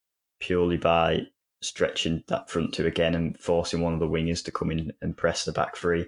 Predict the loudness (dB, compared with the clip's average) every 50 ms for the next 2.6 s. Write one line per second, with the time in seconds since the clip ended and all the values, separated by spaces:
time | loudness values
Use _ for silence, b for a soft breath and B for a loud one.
0 | -8 _ _ _ _ _ _ _ _ _ _ _ _ _ _ _ _ _ -12 -8
1 | -6 -6 -6 -6 -8 -10 -14 _ _ _ _ _ _ _ _ _ -2 -2 -2 0
2 | 2 4 4 6 4 4 2 2 0 0 0 -2